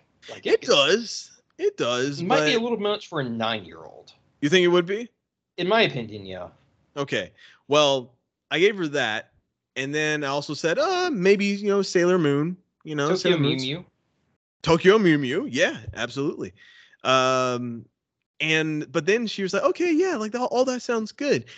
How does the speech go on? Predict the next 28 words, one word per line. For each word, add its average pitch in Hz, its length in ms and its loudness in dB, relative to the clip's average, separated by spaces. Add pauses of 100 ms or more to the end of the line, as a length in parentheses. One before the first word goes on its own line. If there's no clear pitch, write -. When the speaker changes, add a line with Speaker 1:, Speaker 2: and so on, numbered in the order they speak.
(120)
Speaker 2:
And 175 100 -4
she 240 80 -2
was 220 180 -2
like, 226 220 0 (560)
"But 294 100 4
what 392 120 8
about 403 240 6
Demon 330 300 4
Slayer?" 101 480 -2 (280)
And 220 120 8
I 190 140 10
was - 260 6
<laughs> 440 140 2
like, - 180 6
<laughs> 349 1500 2
I 214 120 0
was 254 280 -4
like, 247 320 4 (640)
um, 180 720 0
<laughs> - 1300 0
it's 180 480 -8 (280)
certainly 247 640 -6
is 196 220 2
very 175 360 -2
popular, 156 760 -6
a 185 120 -8
lot 131 260 -2
with 139 180 -2